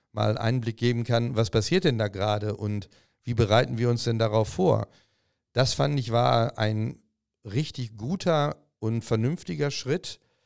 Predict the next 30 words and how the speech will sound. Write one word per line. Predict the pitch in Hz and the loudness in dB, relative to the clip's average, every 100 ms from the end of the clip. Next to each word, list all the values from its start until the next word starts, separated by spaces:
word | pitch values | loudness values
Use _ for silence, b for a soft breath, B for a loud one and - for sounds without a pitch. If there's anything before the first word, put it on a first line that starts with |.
| _ - | _ -8
die | 110 | -2
Leute | 104 117 151 156 135 | 4 4 4 2 2
ein | 123 | 0
Stück | - 139 - | -4 -6 -2
weit, | 135 131 135 - - | 2 2 0 -6 -10
oder | 104 95 | -4 -4
die, | 92 95 101 95 104 | -4 -10 -14 -16 -12
das | 95 | -8
sind | - 107 | -6 -4
ja | 110 | -2
dann | 98 101 | -2 -2
am | 98 | -2
Ende | 110 107 | -4 -4
des | 101 - | -4 -4
Tages | 104 101 95 - | -2 -2 -4 -6
Kunden, | - 127 156 180 b b b b b | -4 -2 -2 -6 b b b b b
äh, | 131 123 123 123 - 143 | -4 0 2 0 -2 -6
dass | 123 113 - | -2 -2 -2
du | 113 | -6
die | 104 123 131 160 _ _ _ _ _ | -4 -6 -6 -10 _ _ _ _ _
weiter | 101 110 135 139 120 | -2 -2 0 2 2
unterrichtest, | 120 120 101 143 - 143 - | 0 -2 -2 -4 -6 -6 -4
dass | 110 | -4
du | - | -4
sie | 104 113 113 127 - _ | -6 -6 -8 -8 -12 _
auf | 110 - | -8 -6
den | 110 | -6
aktuellen | 117 - 113 107 | -8 -4 -2 -2
Stand | 101 - 113 156 | -2 -2 -2 -2
bringst, | 147 135 143 - | -4 -4 -4 -6